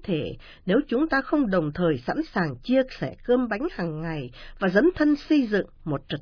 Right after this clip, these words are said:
tự xã hội công bằng và huynh đệ hơn. Cũng vì thế, thánh lễ là nguồn mạch sinh ra các việc phục vụ của các tín hữu Kitô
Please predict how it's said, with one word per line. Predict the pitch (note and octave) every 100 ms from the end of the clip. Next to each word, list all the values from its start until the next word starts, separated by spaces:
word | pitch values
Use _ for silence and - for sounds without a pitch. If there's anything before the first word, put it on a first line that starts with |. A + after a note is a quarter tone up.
| -
tự | -
xã | - A#2 -
hội | D#3 - -
công | B3+ C4 F3
bằng | D#3+ C#3+ A#2+
và | A#2
huynh | G3+ B3 G3
đệ | D#3+ B2+
hơn. | G#3 G3+ F#3+ - - - - - - - -
Cũng | G#3 C#4+
vì | E3+ A#2+
thế, | D#3+ D3 F3+ - - - -
thánh | A#3
lễ | D#4+ C4 E3 A3 -
là | A#3+ G#3
nguồn | G3+ F#3 E3
mạch | D3+ -
sinh | - C#4+ C#4
ra | C#4
các | C4+ E4 -
việc | E3+
phục | - E3 -
vụ | E3+ C3+ -
của | A#2+
các | - -
tín | - C4+
hữu | A3 F#3
Kitô | - B3+ C4 B3